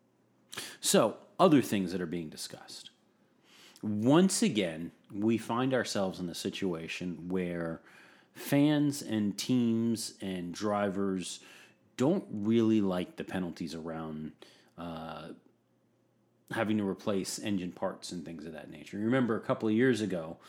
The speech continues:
when McLaren was in their first year with Honda, and they were racking up so many penalties that,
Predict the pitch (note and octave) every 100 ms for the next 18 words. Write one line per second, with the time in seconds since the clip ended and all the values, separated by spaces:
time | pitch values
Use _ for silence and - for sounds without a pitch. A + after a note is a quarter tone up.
0 | - - - G2 G2 F#2+ G2 A2 - A#2+
1 | A#2 A2+ G#2 G2+ - _ - G#2+ G#2 G#2
2 | G#2 F#2+ F2+ - - D3+ D3+ - B2 A2
3 | G#2 - D#3 C3+ F#2 E2+ E2 - - -
4 | - A2 A2 A2 G#2+ G#2+ F#2+ G#2+ C3 -
5 | D3+ C3+ A2+ - - - C#3 E3 E3 C3
6 | B2 - C3+ B2+ G2 G2 E2+ E2+ - -
7 | - - G#2 A#2 A2 G2+ -